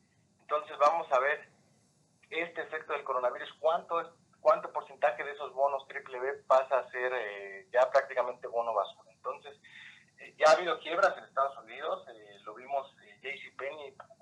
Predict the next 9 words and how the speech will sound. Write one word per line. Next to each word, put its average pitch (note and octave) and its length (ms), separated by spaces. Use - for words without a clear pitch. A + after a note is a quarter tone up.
hace - 220
unas B2 180
semanas, C#3+ 460
pero F3 400
aunque C3+ 580
retorne F3+ 600
la C#3 80
actividad C3 460
económica, B2+ 760